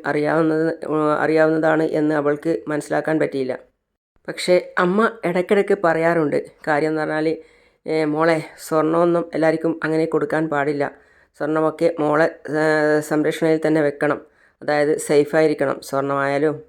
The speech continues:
പൈസയായാലും ഒക്കെ മോളുടെ ആ എന്ത് ആണെങ്കിലും മോളത് സുരക്ഷിതമായിട്ട് വെക്കണം" എന്നൊക്കെ പറഞ്ഞു കൊടുത്തിരുന്നു. പക്ഷേ, ആ സമയത്തൊന്നും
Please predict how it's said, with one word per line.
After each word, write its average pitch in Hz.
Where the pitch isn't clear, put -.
പൈസയായാലും 139
ഒക്കെ 143
മോളുടെ 139
ആ 139
എന്ത് 147
ആണെങ്കിലും 143
മോളത് 147
സുരക്ഷിതമായിട്ട് 147
വെക്കണം" 143
എന്നൊക്കെ 151
പറഞ്ഞു 175
കൊടുത്തിരുന്നു. 151
പക്ഷേ, 139
ആ 143
സമയത്തൊന്നും 151